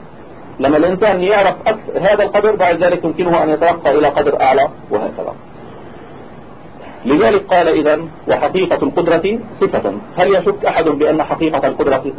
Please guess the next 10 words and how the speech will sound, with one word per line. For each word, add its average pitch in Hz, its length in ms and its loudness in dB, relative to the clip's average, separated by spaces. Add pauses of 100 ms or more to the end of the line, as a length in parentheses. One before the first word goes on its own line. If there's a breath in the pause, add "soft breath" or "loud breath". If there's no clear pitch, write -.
صفة؟ 156 220 2 (1900)
هل 143 120 2
حقيقة 147 420 -2
القدرة 131 340 2
إنها 127 160 -2
مش 123 160 -4
صفة 131 180 -2
مثلًا؟ 120 320 -2 (540)
إنها 123 200 0
ذات؟ 139 220 2